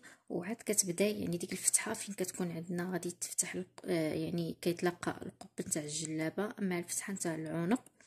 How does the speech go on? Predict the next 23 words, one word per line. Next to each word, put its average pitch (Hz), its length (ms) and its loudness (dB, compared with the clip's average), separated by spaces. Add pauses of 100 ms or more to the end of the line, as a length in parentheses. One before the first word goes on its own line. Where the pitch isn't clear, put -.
(600)
اذا 190 180 6
كتخلي 190 440 2
ديك 185 160 -2
ستة - 280 12
نتاع 196 180 2
السنتيم، 185 640 6 (400)
وكت-، 196 640 0
آه، 180 840 4
الخياطه 190 440 4
ديالك 175 280 2
كتبدا 175 420 6
منها، 170 460 4 (580)
كتهبطي 208 360 4
بالخياطه 180 440 2
ديالك 190 460 0 (420)
حتى - 220 4
ل-، 202 360 6
لتحت - 380 4
الجلايل، 175 600 6 (280)
الجلايل 175 440 4
ديالك 175 300 0
كتخلي 190 340 2
طبعًا 180 460 0